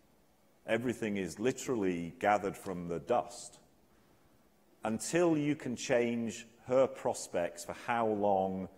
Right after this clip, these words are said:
her surviving child will survive or how long the next child will survive,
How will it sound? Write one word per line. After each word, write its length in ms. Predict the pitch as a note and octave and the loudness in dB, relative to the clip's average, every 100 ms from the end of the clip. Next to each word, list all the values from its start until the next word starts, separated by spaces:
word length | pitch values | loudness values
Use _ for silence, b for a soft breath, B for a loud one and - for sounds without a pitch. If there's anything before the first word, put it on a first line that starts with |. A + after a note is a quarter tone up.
| B B B | B B B
her 120 | G#2 | -2
surviving 600 | F#2 - G2 G2 G2+ G2 F#2 | -2 -2 2 4 4 2 -6
child 360 | G2+ F#2+ F2+ | 0 2 2
will 200 | F#2 G2+ | 0 0
survive 500 | G2+ F2+ G2 G2 G2 | -2 -2 2 2 2
or 140 | F2+ E2 | 0 -4
how 200 | A2 G#2 | -2 0
long 280 | G2+ G2+ | 0 0
the 60 | F2+ | -4
next 400 | F2 G2 G2+ - | -4 -4 -6 -10
child 460 | - F#2+ G2 F#2+ F#2+ | -2 2 2 2 -2
will 220 | E2+ F#2+ G2+ | -4 -2 -2
survive, 640 | G#2 F#2+ G2+ A2 C#3 | -4 0 2 2 0